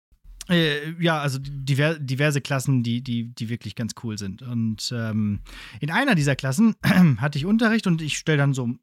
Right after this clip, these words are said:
morgens mein iPad hin und ich <laughs> neige dann dazu, den, mit den Leuten, die in der ersten Reihe sitzen, so,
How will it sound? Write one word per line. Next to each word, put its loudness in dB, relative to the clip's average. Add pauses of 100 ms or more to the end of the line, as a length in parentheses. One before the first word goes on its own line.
morgens -6
mein -6
iPad -2
hin 6 (380)
und -2
ich -2 (300)
<laughs> 4 (920)
neige 2
dann 2
dazu, 0
den, 0
mit 4
den 4
Leuten, 2
die 4
in 2
der 0
ersten 0
Reihe 4
sitzen, -2
so, 0